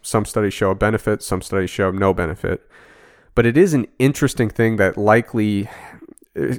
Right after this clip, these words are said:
currently the, uh, the, uh, the line of thinking is that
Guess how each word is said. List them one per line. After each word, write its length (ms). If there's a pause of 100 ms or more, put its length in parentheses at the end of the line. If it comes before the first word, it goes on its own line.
currently 580
the, 160
uh, 160
the, 360
uh, 340 (180)
the 160
line 280
of 80
thinking 400
is 160
that 420